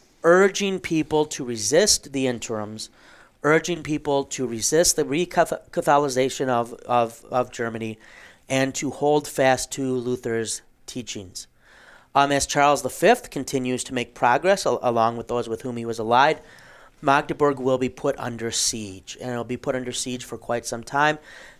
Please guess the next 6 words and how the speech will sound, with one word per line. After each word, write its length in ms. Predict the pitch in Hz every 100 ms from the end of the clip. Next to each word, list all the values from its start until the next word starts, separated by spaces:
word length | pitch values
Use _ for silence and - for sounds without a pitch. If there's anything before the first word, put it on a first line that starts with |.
| -
and 180 | 131 123
yet 220 | 127 127
it 200 | 127 127
will 440 | 131 127 127 123 - _ _ -
hold 460 | - 123 117 117 -
out. 400 | 113 104 -